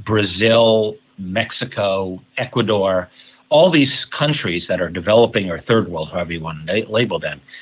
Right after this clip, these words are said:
have ghettos with a hundred thousand, two hundred, uh, two point five million people. So we're going to be living this, with this for a long time because we have, as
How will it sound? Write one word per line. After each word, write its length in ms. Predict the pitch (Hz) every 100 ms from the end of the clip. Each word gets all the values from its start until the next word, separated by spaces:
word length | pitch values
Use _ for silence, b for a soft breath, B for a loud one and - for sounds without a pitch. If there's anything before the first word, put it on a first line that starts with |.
| B
have 300 | - 135 101
ghettos 560 | 120 139 117 92 87 95
with 140 | 87
a 40 | -
hundred 380 | - 135 131 -
thousand, 420 | 82 80 - -
two 160 | 143
hundred, 300 | 135 90 76
uh, 140 | 80 - -
two 140 | - 160
point 240 | 143 107
five 240 | 113 107
million 460 | 98 98 107 107 104
people. 380 | 160 180 - - B B B B
So 180 | - 131
we're 340 | 117 113 139 202
going 160 | 226
to 80 | 170
be 80 | 131
living 280 | 123 120 107
this, 200 | 98 - - _ _ _ -
with 260 | 113 139 110
this 160 | 95
for 120 | - 98
a 60 |
long 300 | 92 92 87
time 300 | - 101 87
because 320 | 80 - 92
we 160 | 92 90
have, 260 | - 90 - - -
as 160 | 104